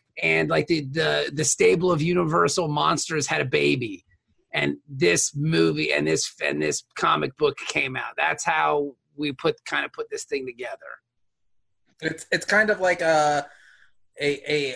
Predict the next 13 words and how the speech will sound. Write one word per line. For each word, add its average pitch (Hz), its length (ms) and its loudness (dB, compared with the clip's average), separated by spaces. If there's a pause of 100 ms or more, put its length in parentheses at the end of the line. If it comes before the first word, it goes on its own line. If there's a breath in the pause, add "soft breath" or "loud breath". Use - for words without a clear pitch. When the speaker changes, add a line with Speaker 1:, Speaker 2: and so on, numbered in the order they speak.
Speaker 2:
a 143 60 0
amalgamum 175 600 2
of 139 160 2
different 165 300 0
things 151 240 -4
we 143 140 0
loved 139 560 2
Speaker 1:
Ooh, 262 120 -2
that's 202 220 2
a 330 40 -2
good - 120 -2
Speaker 2:
about - 140 0
Speaker 1:
word. 302 340 2